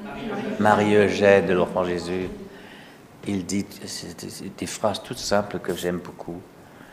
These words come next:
Vous savez, tant qu'on a des forces, on puise dans ses forces. C'est le genre de phrase où vous vous dites, ça vaut rien cette phrase,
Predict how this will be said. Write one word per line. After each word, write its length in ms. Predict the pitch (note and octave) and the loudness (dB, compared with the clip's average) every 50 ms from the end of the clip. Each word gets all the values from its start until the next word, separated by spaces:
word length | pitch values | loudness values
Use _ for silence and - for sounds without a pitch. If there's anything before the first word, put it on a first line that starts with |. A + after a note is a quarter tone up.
| - - - - - - - - - - - - | -20 -20 -20 -20 -20 -20 -20 -20 -20 -20 -20 -20
Vous 60 | - | -14
savez, 420 | - - G#2 F2 F#2 F#2+ G2 - - - - - - - - - - - | -6 -4 -4 -2 0 0 -2 -2 -4 -10 -18 -20 -20 -20 -20 -16 -4 2
tant 140 | - A2+ | 2 2
qu'on 200 | G#2 - - F#2+ | 2 2 -2 0
a 100 | F#2 F2+ | 0 0
des 120 | E2 E2+ E2+ | 0 -2 -6
forces, 580 | - - - F#2 E2+ - - - - - - - - - - - - - - - - - - - - - | -6 -4 -4 -4 -4 -6 -12 -14 -16 -16 -18 -20 -18 -18 -18 -18 -18 -20 -20 -20 -20 -20 -20 -20 -14 -14
on 60 | F#2 | -14
puise 400 | - - - F2 F2+ F2 - - | -14 -10 -8 -8 -6 -8 -8 -8
dans 120 | - E2 | -10 -10
ses 160 | E2 - - E2 | -10 -8 -10 -10
forces. 440 | - - - - - - - - - - - - - - - - - - - - - - - - - - - - - - - - - - - - - - - - - - - - - - - - - - - - - | -8 -8 -10 -10 -10 -12 -18 -18 -18 -20 -20 -20 -20 -20 -20 -20 -20 -20 -20 -20 -20 -20 -20 -20 -20 -20 -20 -20 -20 -20 -20 -20 -20 -20 -20 -20 -20 -20 -20 -20 -20 -20 -20 -20 -20 -20 -20 -20 -20 -20 -20 -16 -8
C'est 120 | - G#2 | -6 -2
le 40 | G#2 | 0
genre 120 | A2 F#2+ | 0 2
de 120 | - G#2 G2 | 4 4 2
phrase 340 | - - - A#2 A#2 G2+ G2 | 2 4 4 6 6 6 6
où 60 | F#2+ | 0
vous 40 | F2 | -2
vous 60 | F2+ | -2
dites, 360 | F2 F2 F2 E2+ - F#2 G2 | -2 -2 -4 -6 -4 -6 -4
ça 140 | - - F#2+ | -2 -2 -2
vaut 160 | F2+ F2+ F2+ | 0 2 0
rien 240 | G2+ A2 A2 A#2+ A2+ | 2 2 0 0 0
cette 160 | - - - | -2 -6 -10
phrase, 200 | - - F2+ | -10 -10 -12